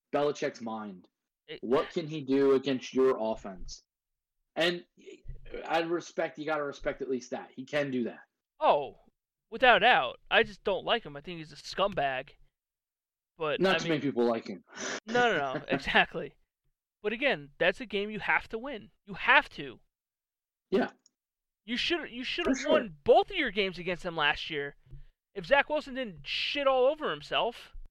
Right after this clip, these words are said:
Speaker 2: and you would have
Speaker 1: Yeah.
Speaker 2: punted it out of fucking bounds, you should have won. But,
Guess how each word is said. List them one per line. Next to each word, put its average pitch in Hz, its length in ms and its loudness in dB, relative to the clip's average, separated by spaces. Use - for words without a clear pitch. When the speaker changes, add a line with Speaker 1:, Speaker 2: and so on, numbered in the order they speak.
Speaker 2:
and 185 120 -4
you 202 100 -6
would 220 120 4
have - 80 -2
Speaker 1:
Yeah. 226 60 2
Speaker 2:
punted 208 280 0
it 220 40 6
out 220 140 6
of 202 80 -2
fucking 220 320 -2
bounds, 247 340 2
you 240 100 -12
should 285 180 -10
have 285 80 -12
won. 359 400 0
But, 208 160 -6